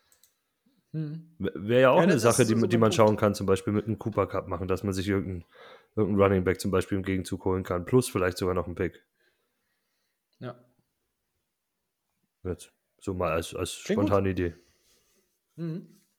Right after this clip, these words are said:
Speaker 1: Ich, ich aber, das, du hast so, so ein Mittelding, ne? Du kannst es ein bisschen im Auge behalten, kannst ein
Speaker 2: Klar.
Speaker 1: bisschen auch gucken, wie die Saison halt verläuft. Ähm, und kannst dann einfach dein Team Step by Step verbessern. Du bist bei weitem weg, weit weg davon, dass du unbedingt ein Rebuild machen musst.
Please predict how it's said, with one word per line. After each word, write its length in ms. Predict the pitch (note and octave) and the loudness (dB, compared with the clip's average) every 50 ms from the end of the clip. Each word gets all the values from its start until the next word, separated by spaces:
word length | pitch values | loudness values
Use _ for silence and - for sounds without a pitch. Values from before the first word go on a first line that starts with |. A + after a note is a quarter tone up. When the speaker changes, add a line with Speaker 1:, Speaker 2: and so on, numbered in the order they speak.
| _ _ _ _ _ _ _ _ _ _ | _ _ _ _ _ _ _ _ _ _
Speaker 1:
Ich, 200 | - F3+ G#3+ - | -6 -6 -6 -4
ich 160 | G3+ F3+ - F#3+ | -4 -4 -2 -2
aber, 160 | F3 F3 E3+ | -2 -2 -2
das, 340 | D#3+ D3+ C3 - D#3+ E3 - | -4 -4 -6 -6 -10 -8 -4
du 100 | - E3+ | -2 -2
hast 140 | F3 E3+ | -2 -2
so, 120 | - F#3 F3 | -2 -4 -4
so 120 | - E3 | -4 -6
ein 100 | D#3+ D3+ | -8 -6
Mittelding, 380 | D3 D3+ D#3 C#3 A#2 A#2 A2+ A#2+ | -6 -6 -6 -6 -6 -8 -10 -10
ne? 100 | D3+ F#3 | -10 -10
Du 100 | F3 D#3 | -10 -10
kannst 280 | - F3+ G3 G3 - | -8 -8 -8 -8 -8
es 140 | F3+ D#3+ - | -10 -10 -8
ein 20 | E3+ | -8
bisschen 220 | E3 D#3+ - D3+ | -8 -8 -8 -8
im 100 | C#3 - | -8 -6
Auge 200 | - F#3 G3 G3 | -6 -6 -4 -4
behalten, 220 | F#3+ F3 - F3 | -4 -6 -6 -8
kannst 180 | D#3 D#3+ D#3 - | -12 -14 -12 -12
ein 80 | - - | -10 -10
Speaker 2:
Klar. 40 | |
Speaker 1:
bisschen 140 | E2+ - D3+ | -10 -10 -10
auch 100 | C#3 B2+ | -12 -12
gucken, 300 | - G3 F3+ - D#3 C#3+ - | -10 -12 -10 -10 -12 -12 -12
wie 60 | D3+ | -10
die 100 | D3 D3+ | -10 -10
Saison 380 | C#3 C#3 C3 B2+ C#3+ D3 C#3+ | -10 -10 -8 -8 -10 -10 -10
halt 100 | D3+ C#3 | -10 -12
verläuft. 420 | - - C#3 C3 C#3 D3+ F#3 - - _ _ _ _ _ _ _ _ _ _ _ _ _ _ _ - | -10 -8 -6 -4 -4 -4 -6 -8 -12 _ _ _ _ _ _ _ _ _ _ _ _ _ _ _ -6
Ähm, 440 | D#3+ D#3 D#3 D3+ D3+ D3 C#3+ D3 D3 - _ _ _ _ _ _ _ _ _ _ _ _ _ _ _ _ _ _ - | -2 0 0 0 0 -2 -4 -10 -16 -20 _ _ _ _ _ _ _ _ _ _ _ _ _ _ _ _ _ _ -6
und 540 | D3+ D3+ D#3 D3 D3 C#3+ C#3+ C#3 - - _ _ _ _ _ _ _ _ _ _ | -2 0 0 0 -2 -4 -10 -12 -16 -20 _ _ _ _ _ _ _ _ _ _
kannst 360 | - - D#3+ D3+ C#3 - - | -10 -6 -6 -6 -6 -4 -2
dann 120 | D#3 D#3 E3 | -2 -2 -2
einfach 220 | D#3 E3+ D#3+ C3 | -4 -6 -6 -6
dein 200 | - C#3+ C#3 C3 | -4 -4 -4 -4
Team 200 | - - E3 D3+ | -6 -8 -8 -8
Step 200 | - - D3+ - | -6 -6 -6 -6
by 80 | D3+ C#3 | -6 -6
Step 200 | - D#3 D3 - | -6 -6 -6 -6
verbessern. 420 | D#3 B2+ B2+ A#2 - - A#2+ A#2+ | -6 -6 -6 -6 -6 -6 -8 -10
Du 60 | A#2+ | -10
bist 180 | B2 C3+ - - | -10 -10 -8 -6
bei 280 | - C3+ A#2+ A2+ A2 | -6 -6 -6 -6 -4
weitem 400 | - A2+ C3 D3 C#3+ D#3 C3+ C3 | -4 -4 -4 -4 -8 -10 -10 -8
weg, 300 | B2 C3+ C3+ - _ _ _ _ _ _ | -8 -8 -8 -10 _ _ _ _ _ _
weit 200 | - B2 C3 B2 | -6 -6 -4 -4
weg 160 | C3+ B2+ B2+ | -6 -12 -10
davon, 320 | - A#2+ - - C3 B2 B2 | -10 -12 -10 -10 -10 -10 -10
dass 140 | B2 - | -12 -12
du 80 | - A2 | -12 -14
unbedingt 260 | B2 B2 B2 - B2 | -14 -14 -14 -14 -14
ein 40 | A#2+ | -12
Rebuild 260 | B2 B2+ B2 A2 - | -12 -10 -10 -12 -14
machen 200 | - G#2 G#2 A#2 | -14 -18 -18 -16
musst. 300 | A2+ A2+ A#2 - - _ | -16 -16 -18 -18 -20 _